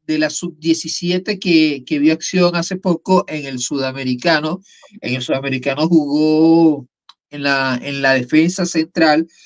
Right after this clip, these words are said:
Aquí juega más como puesto cinco, eh, recuperando y saliendo más con, con el balón.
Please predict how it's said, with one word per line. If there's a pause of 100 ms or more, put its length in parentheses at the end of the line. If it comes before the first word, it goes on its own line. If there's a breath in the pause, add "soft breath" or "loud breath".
(280 soft breath)
Aquí
juega
más
como
puesto
cinco,
eh,
recuperando
y
saliendo
más
con,
con
el
balón.